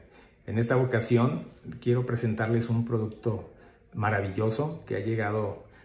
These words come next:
a mi consulta hace ocho meses que me invitaron a participar en esta empresa que se llama Atomy y que está vendiendo esta pasta dental de extracto de propóleo y té verde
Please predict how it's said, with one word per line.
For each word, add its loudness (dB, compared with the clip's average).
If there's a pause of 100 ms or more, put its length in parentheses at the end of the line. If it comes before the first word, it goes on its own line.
(180)
a -8
mi -6
consulta -2
hace 0
ocho 0
meses -2
que -6
me -6
invitaron -4
a -6
participar -6
en 0
esta -2
empresa -2
que -12
se -4
llama -4
Atomy 0 (560)
y 0 (240)
que -2
está 2
vendiendo 6
esta -2
pasta -2
dental -2
de -2
extracto -2
de 2
propóleo -2
y -10
té 2
verde 0